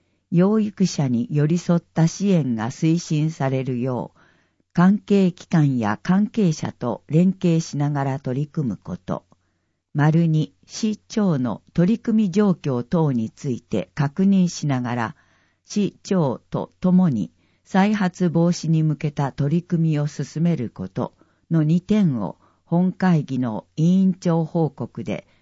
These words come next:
県に強く求めました。独自の政策提言と政策立案の強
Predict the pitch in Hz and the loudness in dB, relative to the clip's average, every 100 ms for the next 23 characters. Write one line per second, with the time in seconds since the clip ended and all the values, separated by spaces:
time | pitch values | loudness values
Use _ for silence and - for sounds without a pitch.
0 | _ - 180 147 120 - - 214 185 - | _ 0 2 2 -2 -4 0 0 0 -4
1 | 104 - 110 - 120 101 90 85 - - | -10 -6 -6 -2 -2 -2 -6 -8 -16 -18
2 | - _ _ _ _ _ _ _ _ _ | -20 _ _ _ _ _ _ _ _ _
3 | _ _ _ _ _ _ _ _ _ _ | _ _ _ _ _ _ _ _ _ _
4 | _ _ _ _ _ 185 240 247 233 147 | _ _ _ _ _ -2 -2 0 -4 -2
5 | 131 120 - - 196 208 - 185 - 170 | -2 -4 -6 -6 -4 -4 -4 -4 -4 -4
6 | 180 160 143 117 104 - 120 - - - | 0 -2 -2 -6 -8 -6 -6 -6 -10 -2
7 | 190 208 - 180 - 160 117 123 - 175 | 0 0 -2 -4 -2 -4 -2 -4 -2 -2
8 | 147 139 131 98 - - 123 | 0 -2 -6 -8 -8 -6 -6